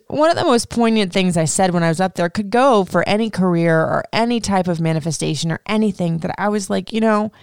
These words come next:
I was afraid to get up here and do this in front of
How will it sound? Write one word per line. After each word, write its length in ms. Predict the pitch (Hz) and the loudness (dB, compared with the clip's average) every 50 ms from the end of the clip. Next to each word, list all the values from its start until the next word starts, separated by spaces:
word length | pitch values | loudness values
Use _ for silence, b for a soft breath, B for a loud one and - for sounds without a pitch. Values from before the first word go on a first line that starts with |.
| b b b b b b b b b b b _ | b b b b b b b b b b b _
I 200 | - - 220 254 | 0 2 2 2
was 140 | 285 285 240 | 2 0 0
afraid 640 | 247 - - - 254 247 240 202 175 180 185 220 - - - _ _ _ _ _ | -2 -4 -2 -2 -2 0 2 2 0 0 -2 -4 -8 -10 -14 _ _ _ _ _
to 80 | - 208 | -18 -4
get 160 | 180 214 214 | -2 2 2
up 180 | 226 240 - - | 2 2 0 -2
here 380 | 160 180 170 160 160 165 - - - | 0 0 2 2 2 0 -2 -4 -4
and 180 | - 170 160 160 | -4 -4 -2 -2
do 220 | - 165 208 233 | 0 2 2 2
this 300 | 208 165 151 156 143 - | 2 2 2 0 -2 -2
in 140 | - 170 165 | -4 -4 -4
front 260 | - - - 175 165 | -2 -2 -2 0 0
of 220 | 160 151 147 - | 0 -2 -4 -8